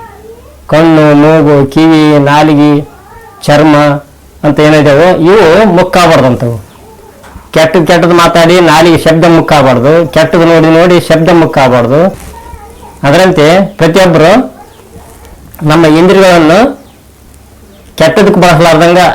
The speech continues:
ಇದ್ನಪ್ಪ ಅಂತಂದ್ರೆ ಅದೇ ವಿಶೇಷವಾಗಿ ಅದೇ ಕಳಸ, ಅದಕ್ಕಲ್ಲೇ ಶಿರವೇ ವನ್ನ ಕಳಸವೇ ಅಂತ ಹೇಳಿದ್ರು ಬಸವಣ್ಣವರು. ಅದನ್ನ ಶುದ್ಧವಾಗಿ ಇಟ್ಬೇಕು. ಈ ಇಲ್ಲಿ ಶಿರವಾಗಿರ್ತಕ್ಕಂಥ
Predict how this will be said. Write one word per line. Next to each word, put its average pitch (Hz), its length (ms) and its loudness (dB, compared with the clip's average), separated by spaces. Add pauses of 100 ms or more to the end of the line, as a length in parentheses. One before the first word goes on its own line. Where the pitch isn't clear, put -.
ಇದ್ನಪ್ಪ 165 380 0
ಅಂತಂದ್ರೆ 170 420 0
ಅದೇ 180 360 0
ವಿಶೇಷವಾಗಿ 147 920 0
ಅದೇ 147 200 0
ಕಳಸ, 143 320 -2
ಅದಕ್ಕಲ್ಲೇ 143 720 0 (240)
ಶಿರವೇ 156 340 2
ವನ್ನ 165 260 2
ಕಳಸವೇ 139 480 0
ಅಂತ 131 180 -2
ಹೇಳಿದ್ರು 131 480 -2 (580)
ಬಸವಣ್ಣವರು. 139 600 -2 (1160)
ಅದನ್ನ 160 320 0 (300)
ಶುದ್ಧವಾಗಿ 208 380 2
ಇಟ್ಬೇಕು. 147 600 -2
ಈ 156 100 0
ಇಲ್ಲಿ 147 160 0
ಶಿರವಾಗಿರ್ತಕ್ಕಂಥ 175 840 0